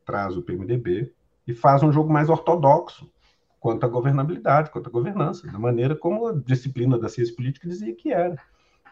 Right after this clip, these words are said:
em boa medida, né? E falar, "Não, mas aí fez isso com corrupção?" Em termos, porque também tava pondo em pé um monte de aparato de controle de corrupção, né? Que, sim, produz efeitos, produz frutos, vai andando.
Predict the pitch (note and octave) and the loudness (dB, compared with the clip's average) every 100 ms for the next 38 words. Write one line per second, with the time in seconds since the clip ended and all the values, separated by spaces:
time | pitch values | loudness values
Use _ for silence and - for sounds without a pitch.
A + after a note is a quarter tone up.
0 | _ B2 G#2 G2+ C#3 - C3+ D3 - _ | _ -12 -6 -2 -2 -4 -4 -4 -6 _
1 | _ - B2 D3+ - _ - A3+ - C4 | _ -4 0 0 -2 _ -10 -2 8 10
2 | F3 G3 F3 D#3 F3 - F#3 F3 G3 - | 10 10 10 10 8 8 8 8 6 6
3 | F3 E3+ D#3 D3 A#3 B3 F4 F4 A#3 B3 | 8 10 8 8 0 4 6 8 8 8
4 | B2+ - C3+ D3 F3 A#3 A#3 A3+ G3 F#3 | 4 2 2 4 6 4 4 0 2 2
5 | G#3+ F3 A#3+ - - C3+ A#2+ B2 B2 - | 2 4 4 4 2 2 2 0 -2 -6
6 | G2+ A2 F#2 - - F2+ - C#3 - _ | -6 -4 -8 -8 -16 -18 -18 -20 -20 _
7 | _ _ _ _ - G#2 B2+ - _ _ | _ _ _ _ -16 -8 -8 -8 _ _
8 | _ - C#4+ E4+ D#4 D3 _ _ - C4+ | _ -4 0 0 0 -12 _ _ -10 0
9 | D#4+ D3+ A2+ F4 C#4+ - G3 G3 - - | 2 2 0 0 -2 -4 -4 -6 -6 -8
10 | G2+ C3 - - E3 F3 - _ B2+ A#2 | -6 -6 -8 -6 -6 -6 -12 _ -8 -4
11 | C#3+ E3 C3 | -4 -2 -4